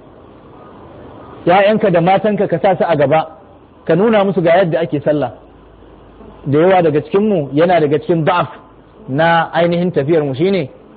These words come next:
kai yanzu kana wajen wa'azi, ana tunatar da kai kana jin wato wani caji a zuciyarka ta ƙarin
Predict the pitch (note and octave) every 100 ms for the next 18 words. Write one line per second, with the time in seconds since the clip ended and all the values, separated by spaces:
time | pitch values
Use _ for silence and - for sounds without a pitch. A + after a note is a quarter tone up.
0 | - - - F#3+ F#3+ F3 F#3 F3 D#3 D3+
1 | D#3 D#3+ C3+ A#2 A#2 - - E3 F#3 E3
2 | F#3+ F#3 F3+ F3 D#3+ D#3 G3+ G3 E3+ E3+
3 | D#3+ - - - - - - - - C3+
4 | D#3 - D#3 F3 F#3+ F#3+ - - G3+ G3
5 | F3 D#3 D#3 F#3 F#3 F3+ D#3 F3+ G3 G3+
6 | G3 D3